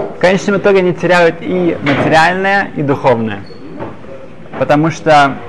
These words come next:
сказано, что в Галут, в диаспору, они идут первыми, они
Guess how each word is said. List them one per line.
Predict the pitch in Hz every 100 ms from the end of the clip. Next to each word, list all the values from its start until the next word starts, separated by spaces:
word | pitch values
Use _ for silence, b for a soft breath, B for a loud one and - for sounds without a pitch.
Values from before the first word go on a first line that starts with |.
| - - -
сказано, | - 143 147
что | - 139
в | 117
Галут, | 143 143 165 180 - - -
в |
диаспору, | 107 139 139 - 147 139
они | 131 147
идут | 135 131
первыми, | - 127 117 127 135 131
они | - 123